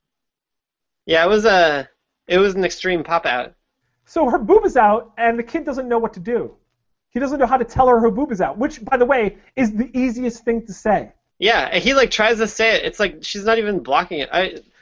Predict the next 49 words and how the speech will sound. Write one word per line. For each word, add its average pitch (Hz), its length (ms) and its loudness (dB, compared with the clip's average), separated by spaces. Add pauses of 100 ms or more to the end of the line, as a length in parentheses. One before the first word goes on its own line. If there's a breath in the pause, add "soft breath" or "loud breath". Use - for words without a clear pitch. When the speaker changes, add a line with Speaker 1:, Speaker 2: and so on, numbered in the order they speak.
(220)
Speaker 1:
that 214 160 4
was, 175 240 0
that 247 220 2
was 196 140 0
when 202 120 -2
I 175 140 0
was, 160 140 -2
like, 147 200 -4
about 151 280 -2
to - 100 -20
turn 151 160 -6
it 131 120 -10
off 127 240 -2
'cause 135 160 -10
I 135 120 -4
was 117 120 -8
like, 123 180 -12
"Ah, - 260 -10 (100)
this 185 140 -10
is 180 120 -12
so." 208 420 -4 (240 soft breath)
I 202 100 0
thought 240 160 2
the 208 100 4
whole 202 180 4
thing 208 200 2
was 175 160 2
just 156 160 -4
gonna 160 140 -2
be 143 120 -4
super 156 500 -2 (300 soft breath)
them 165 320 2
being 160 280 2
retarded, 135 540 -2
awkward 135 280 -2
people 120 260 -8
like 113 180 -6
that. 113 260 -4 (720)
Speaker 2:
This 294 440 0
Speaker 1:
But 240 120 4
Speaker 2:
mo-, 302 240 0 (300)
so 233 380 6
if 240 160 2
you 415 100 4
thought 359 320 4
American 226 460 2
Pie 180 460 0
was 180 280 -6
stupid, 196 760 0